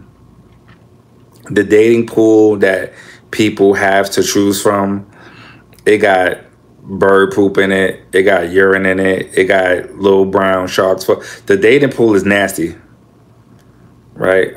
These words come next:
I th-, most people would agree that the, the pool that we have to date from,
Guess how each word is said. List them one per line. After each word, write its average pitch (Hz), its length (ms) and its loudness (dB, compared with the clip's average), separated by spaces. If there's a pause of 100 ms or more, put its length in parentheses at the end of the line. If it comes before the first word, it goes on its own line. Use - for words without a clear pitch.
I - 60 -2
th-, - 260 -12
most 117 360 0
people 110 360 2
would 101 160 4
agree 98 320 0
that 92 260 0
the, 85 120 0
the - 180 -4
pool 120 420 0
that 110 160 2
we 104 140 -2
have 101 280 0
to 113 80 -6
date 101 280 0
from, 101 440 -4